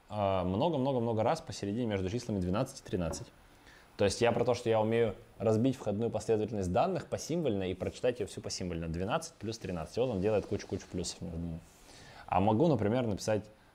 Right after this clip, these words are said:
двенадцать пробел тринадцать, и он почему-то гору единиц. В качестве символа он прочитал единицу, потому что после числа отступил пробел. Все понятно.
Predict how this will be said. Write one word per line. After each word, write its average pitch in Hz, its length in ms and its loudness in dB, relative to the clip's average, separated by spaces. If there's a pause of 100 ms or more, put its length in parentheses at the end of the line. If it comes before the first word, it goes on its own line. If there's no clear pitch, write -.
двенадцать 101 440 0
пробел 95 280 2
тринадцать, 139 480 -2
и - 20 4
он 123 180 -2 (1600)
почему-то 107 640 0
гору 127 280 4
единиц. 120 520 2 (1000)
В - 40 -20
качестве 131 400 2
символа 139 380 6
он 117 120 6
прочитал 117 300 2
единицу, 131 360 2
потому 113 160 -2
что 110 120 -8
после 107 280 -2
числа 120 240 0
отступил 110 360 -2
пробел. 104 340 2
Все - 140 -8
понятно. 101 400 -2